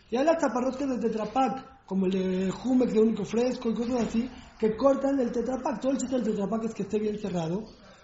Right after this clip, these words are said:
Entonces está el aluminio, ahorita les voy a enseñar. Y la tapa lo corta después. Entonces, a-, ahorita hablé de las tapas, dijo que es una discusión si es Makebe Patish o no, la expliqué. Pero que quiero que quede claro que estamos hablando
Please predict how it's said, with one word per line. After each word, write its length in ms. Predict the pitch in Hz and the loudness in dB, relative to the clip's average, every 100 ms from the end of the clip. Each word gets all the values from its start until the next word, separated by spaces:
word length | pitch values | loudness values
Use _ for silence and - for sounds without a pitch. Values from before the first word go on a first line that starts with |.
| - | -8
Entonces 360 | 180 196 180 | -2 0 -2
está 140 | - 214 | 0 2
el 80 | 220 | 4
aluminio, 480 | 214 185 170 165 | 4 2 2 0
ahorita 200 | 196 190 | 0 0
les 100 | 175 | -2
voy 80 | 170 | -2
a 20 | 165 | -4
enseñar. 320 | 151 151 165 262 - - - - - - - | -4 -6 -6 -8 -14 -20 -20 -20 -20 -20 -6
Y 80 | 226 | 2
la 180 | 240 247 | 2 6
tapa 380 | 339 370 302 285 | 6 6 4 0
lo 200 | 240 - | -2 0
corta 300 | 226 214 220 | 0 0 -2
después. 420 | 180 - 156 139 | -4 -6 -10 -10
Entonces, 340 | 196 247 247 - _ _ - | -8 -6 -8 -10 _ _ -8
a-, 260 | 240 240 254 | -2 -2 -2
ahorita 220 | - 349 | -2 -2
hablé 260 | 311 285 269 | -2 -2 0
de 60 | |
las 160 | 247 - | -2 -2
tapas, 260 | 233 247 233 | -4 -6 -8
dijo 160 | 220 | -8
que 100 | 214 | -8
es 80 | 214 | -6
una 120 | 214 | -6
discusión 420 | 180 - 180 214 202 | -6 -8 -8 -6 -4
si 80 | 202 | -2
es 60 | |
Makebe 280 | 202 185 180 | -2 -2 -2
Patish 340 | 185 190 190 - | -4 -6 -8 -4
o 80 | 185 | 0
no, 120 | 196 | 2
la 120 | 180 | 2
expliqué. 360 | 165 - 156 226 311 - - - - | 0 -4 -4 -2 -2 -6 -14 -18 -10
Pero 140 | 202 196 | -6 -6
que 120 | 214 | -4
quiero 260 | 220 294 269 | -2 -2 -2
que 100 | 254 | -2
quede 220 | 269 269 | 0 0
claro 360 | 269 285 269 - - - | 0 2 2 0 -12 -6
que 80 | - | -2
estamos 360 | 202 247 269 254 | 0 2 2 4
hablando 600 | 220 226 247 233 240 | 4 4 4 4 2